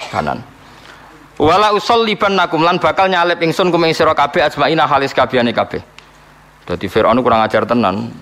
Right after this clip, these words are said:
Wis diketoki terus disalib, dipaku. Qalu padha dawuh sapa Saharatu Fir'aun, "La dhira," ora ana bahaya iku mujud, "la dharara." Tegese ora ana bahaya iku mujud alena ing atase kita, fidzalika ing dalem mengkono-mengkono kabeh.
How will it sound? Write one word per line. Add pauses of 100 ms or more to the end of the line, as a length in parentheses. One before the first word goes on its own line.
(320)
Wis
diketoki
terus (540)
disalib,
dipaku. (880)
Qalu
padha
dawuh
sapa
Saharatu
Fir'aun,
"La
dhira,"
ora
ana
bahaya
iku
mujud,
"la
dharara." (460)
Tegese
ora
ana
bahaya
iku
mujud
alena
ing
atase
kita, (320)
fidzalika
ing
dalem
mengkono-mengkono
kabeh.